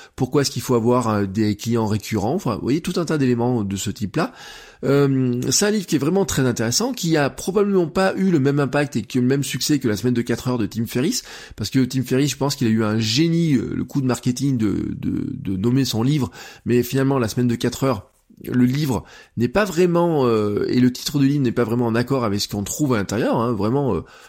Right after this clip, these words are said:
c'est un modèle de, c'est un guide d'entrepreneuriat, finalement, La Semaine de quatre heures, qui vous donne des astuces, des moyens pour entreprendre, mais avec une mi-, une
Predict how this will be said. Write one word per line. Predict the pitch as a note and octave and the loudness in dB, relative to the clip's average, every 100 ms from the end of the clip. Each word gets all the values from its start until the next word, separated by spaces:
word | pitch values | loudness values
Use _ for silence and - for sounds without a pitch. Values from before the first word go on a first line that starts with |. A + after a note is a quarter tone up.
| - | -10
c'est | - | -2
un | G#2+ | 0
modèle | A2+ B2+ B2+ C#3 | 2 4 4 2
de, | A#2+ G2+ F#2 E2+ D#2+ D#2+ D2 C#2+ - | 2 2 2 0 -4 -6 -8 -10 -10
c'est | - G2+ | -6 -4
un | F#2+ G2+ | -2 -2
guide | A2 B2 | -2 0
d'entrepreneuriat, | G#2+ - - C#3+ G3+ C#4+ F#3+ | -2 -4 -4 0 0 0 -2
finalement, | - G#2+ G#2 | -2 -4 -2
La | G2 | -4
Semaine | - G#2 | -2 -2
de | G2+ | -2
quatre | A#2+ - | -4 -4
heures, | A#2 - | -4 -4
qui | A2 | -4
vous | G#2 | 0
donne | A#2+ | 0
des | G#2 F#2 A2+ | 0 -2 -2
astuces, | - - E3 - - - - | -4 -4 -4 -6 -14 -20 -6
des | A2 | -2
moyens | A#2 C3 D3+ D3+ B2 | 2 2 2 2 0
pour | G#2+ | -2
entreprendre, | G#2+ A#2+ - B2+ A#2+ | -2 -4 -2 -2 0
mais | A2+ | 2
avec | A#2 B2 A#2 | 2 0 0
une | A2 | 0
mi-, | B2 C3 | 0 0
une | - A#2 A2 | 0 -4 -4